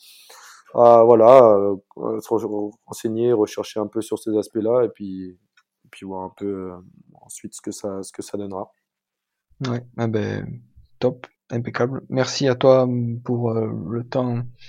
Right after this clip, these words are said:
Speaker 2: euh, passé à répondre à mes questions. C'était hyper intéressant.
Speaker 1: Bah, merci, et puis merci à toi aussi de m'avoir invité. En tout cas, euh, c'est, c'est, on parlait des gens un peu qui,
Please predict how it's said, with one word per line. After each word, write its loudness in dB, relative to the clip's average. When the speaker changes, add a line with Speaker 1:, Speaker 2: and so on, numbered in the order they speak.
Speaker 2:
euh, 0
passé -2
à 6
répondre 0
à -2
mes -2
questions. -6
C'était -6
hyper -4
intéressant. -6
Speaker 1:
Bah, 6
merci, 2
et 0
puis -6
merci 0
à 4
toi -4
aussi -8
de -12
m'avoir -8
invité. -6
En -4
tout -20
cas, -6
euh, -16
c'est, -20
c'est, -18
on -16
parlait 0
des -2
gens -4
un -6
peu -6
qui, -12